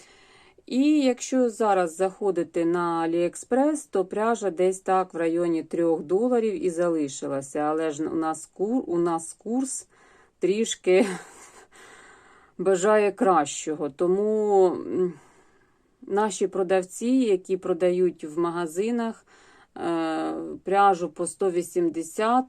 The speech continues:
і вище, ну, я не бачу, за що платити, чесно кажучи, такі гроші. Якщо є можливість, замовляйте на Аліекспрес. Е, ще де бачила на О Л Ікс десь в районі сто тридцяти п'яти гривень за моточок можна придбати. Там зараз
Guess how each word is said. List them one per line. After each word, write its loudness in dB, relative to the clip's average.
і 2
вище, -2
ну, -2
я 0
не 2
бачу, -4
за -8
що -14
платити, -6
чесно -10
кажучи, -6
такі -6
гроші. -6
Якщо -2
є 2
можливість, 2
замовляйте -2
на -2
Аліекспрес. -4
Е, 2
ще -4
де 2
бачила 0
на 0
О 2
Л 4
Ікс -2
десь -4
в -4
районі -2
сто -6
тридцяти -6
п'яти -2
гривень -2
за -4
моточок -4
можна -6
придбати. -4
Там -4
зараз -8